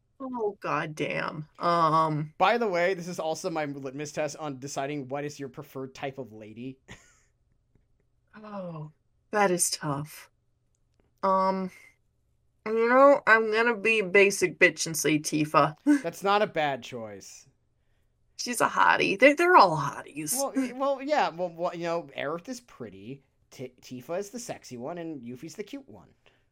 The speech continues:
Speaker 1: I love a girl who can crush my windpipe. <laughs>
Speaker 2: I do too. And I've become more and more of, a, of an all three of them enjoyer, but Yuffie is my, the one for me.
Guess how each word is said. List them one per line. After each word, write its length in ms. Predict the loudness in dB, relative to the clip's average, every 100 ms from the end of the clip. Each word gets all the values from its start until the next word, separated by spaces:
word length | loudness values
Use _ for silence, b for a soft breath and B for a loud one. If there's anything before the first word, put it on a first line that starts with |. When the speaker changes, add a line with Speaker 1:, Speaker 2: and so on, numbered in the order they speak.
| _ _ _ _ _ _ _ _ _ _
Speaker 1:
I 80 | -10
love 240 | -6 -4 -4
a 60 |
girl 220 | -2 -2
who 120 | -4 -10
can 160 | -14
crush 340 | 0 0 2 0
my 160 | -2
windpipe. 600 | -2 -4 -6 -2 -2 -2 -8 _
<laughs> 360 | -2 -2 _ -8
Speaker 2:
I 140 | -8 -6
do 200 | -8 -10
too. 280 | -14 -18 -20 -20 _ _ _ _ _ -4
And 100 | -2
I've 160 | 0
become 320 | -2 -2 -2
more 220 | 0 -2 -2
and 100 | -2
more 220 | -4 -6
of, 80 | -8
a, 40 | -8
of 140 | -6
an 220 | -6 -8 -4
all 280 | -2 -2
three 340 | -4 -8 -6 -6
of 100 | -8
them 160 | -10
enjoyer, 480 | -12 -14 -12 -12 -12
but 120 | -10 -8
Yuffie 340 | -6 -6 -6
is 100 | -8
my, 120 | -10 -10
the 120 | -12
one 240 | -12 -16
for 160 | -18 -20
me. 260 | -20 -20